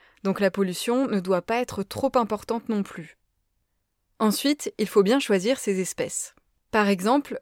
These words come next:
les pleurotes absorbent les P C B. Le tournesol, lui, absorbe le césium radioactif.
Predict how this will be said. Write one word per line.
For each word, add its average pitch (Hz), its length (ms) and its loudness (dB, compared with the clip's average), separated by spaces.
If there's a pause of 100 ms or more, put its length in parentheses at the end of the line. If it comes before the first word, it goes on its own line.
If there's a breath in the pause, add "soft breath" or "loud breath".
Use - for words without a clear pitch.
les 190 160 2
pleurotes 214 600 2
absorbent 247 460 2
les 208 180 6
P 240 120 0
C 233 200 -2
B. 196 80 0 (340)
Le 202 140 4
tournesol, 220 680 2
lui, 226 380 0
absorbe 240 460 0
le 185 160 2
césium 208 480 2
radioactif. 196 880 -2